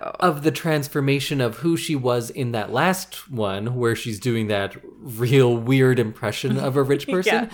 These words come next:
Speaker 1: to who she becomes when she's now, like, a, a truly elegant lady.
Speaker 2: Mm-hmm.
Speaker 1: There was more work there, but we don't get to see that. We instead see a lot of shots of people silently moving around,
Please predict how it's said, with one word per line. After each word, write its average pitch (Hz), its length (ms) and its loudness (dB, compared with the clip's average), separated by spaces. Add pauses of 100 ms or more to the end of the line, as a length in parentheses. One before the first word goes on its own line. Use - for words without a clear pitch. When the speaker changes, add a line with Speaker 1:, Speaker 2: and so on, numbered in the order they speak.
(200)
Speaker 1:
to 175 200 4
who 160 160 0
she 156 160 -2
becomes 131 540 -2
when 110 160 0
she's 110 280 -4
now, 104 260 -2
like, 92 200 -8
a, - 240 -8
a 107 220 -4 (280)
truly 110 800 -4
elegant 98 380 -6
lady. 143 340 -8 (180)
Speaker 2:
Mm-hmm. 202 360 -8 (760)
Speaker 1:
There 165 160 4
was 151 180 0
more 170 220 2
work 180 340 -2
there, 117 160 2
but 123 120 0
we 143 100 -2
don't 156 160 -2
get 151 180 -8
to 143 100 -10
see 170 260 -8
that. 95 380 -8 (380)
We 147 200 2
instead 139 400 0
see 139 140 -2
a 123 80 2
lot 127 420 2
of 117 300 -2
shots 110 500 -4
of 101 360 -6 (360)
people 135 300 -6
silently 110 640 -6
moving 98 380 -8
around, 92 460 -10